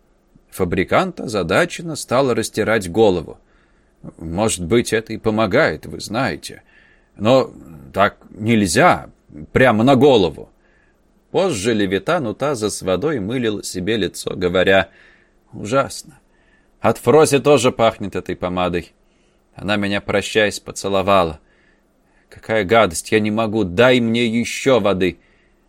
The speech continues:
Мы легли в своих комнатах на матрасы из сена. Левитан молчал. Вдруг приоткрылась дверь, и Борис Абрамыч спросил:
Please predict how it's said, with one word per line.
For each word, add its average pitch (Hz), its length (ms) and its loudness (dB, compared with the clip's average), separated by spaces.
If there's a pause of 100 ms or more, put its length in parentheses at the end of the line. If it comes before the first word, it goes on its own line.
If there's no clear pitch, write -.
(440)
Мы 127 220 0
легли 113 340 -4
в - 60 -18
своих 95 340 -10
комнатах 82 680 -10
на 95 120 -6
матрасы 90 640 -6
из 73 100 -14
сена. 73 420 -16 (840)
Левитан 110 520 -2
молчал. 76 560 -12 (680)
Вдруг 101 520 -4
приоткрылась 120 760 -4
дверь, 110 340 -4 (460)
и 104 100 -2
Борис 135 360 0
Абрамыч 120 520 -4
спросил: - 580 -14